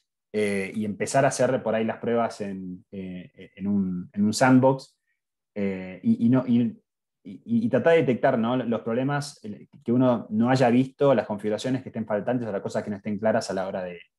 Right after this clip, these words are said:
de hacer, eh, una compra, ¿no? de, de punta a punta en esta plataforma. Un tema importante tiene que ver con el tráfico web. Voy a pasar un, un poco por arriba a este tema, pero no,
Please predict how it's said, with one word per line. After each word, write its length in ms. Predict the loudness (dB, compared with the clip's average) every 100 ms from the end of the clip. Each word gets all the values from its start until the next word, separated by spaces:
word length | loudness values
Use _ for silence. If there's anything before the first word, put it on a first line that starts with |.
| _ _ _ _ _
de 140 | -4
hacer, 600 | -2 2 2 2 -2 -8 -14
eh, 260 | -12 -10 0
una 200 | 2 4
compra, 380 | 6 6 4 4
¿no? 240 | 0 -2
de, 160 | -2 0
de 120 | 0
punta 240 | 0 2
a 20 | 2
punta 160 | 0
en 60 | -2
esta 160 | -4
plataforma. 480 | -6 -8 -8 -12 -12 _ _ _ _ _ _ _ _ _ _ _ _ _ _ _ _ -2
Un 100 | 4
tema 140 | 6
importante 920 | 8 8 6 6 6 6 8 6 4 -10 _ _
tiene 160 | -2 4
que 60 | 6
ver 80 | 6
con 100 | 4
el 60 |
tráfico 320 | 2 0 0
web. 300 | 2 2 0 -2
Voy 160 | -2
a 60 | -2
pasar 220 | -2 -2
un, 240 | -2 -2 _ _
un 100 | -6
poco 240 | -4 -2 0
por 120 | 0
arriba 480 | 0 -2 -2 -2 -4
a 40 |
este 220 | -8 -10
tema, 320 | -8 -6 -6 -2
pero 240 | 0 0
no, 360 | -2 -2 -2 -6